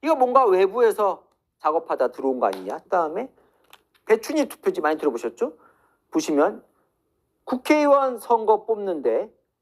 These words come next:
여기에 한, 맞아, 한 십 분의 일 정도가 초록색, 비례대표 투표용지는 초록색이거든요. 투표용지가 이게 겹쳐서 인쇄가 나온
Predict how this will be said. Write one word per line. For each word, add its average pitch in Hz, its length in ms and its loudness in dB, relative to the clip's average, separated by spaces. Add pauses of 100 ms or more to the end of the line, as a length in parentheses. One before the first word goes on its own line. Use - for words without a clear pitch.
(220)
여기에 247 320 2
한, 226 480 -2 (420)
맞아, 156 280 -6
한 214 60 -4
십 - 200 -12
분의 254 180 4
일 220 60 0
정도가 160 540 2 (220)
초록색, - 440 0
비례대표 285 460 0
투표용지는 202 580 -4
초록색이거든요. 208 760 -2 (240)
투표용지가 262 680 2
이게 190 160 -2
겹쳐서 262 580 2
인쇄가 175 500 -2
나온 107 260 -6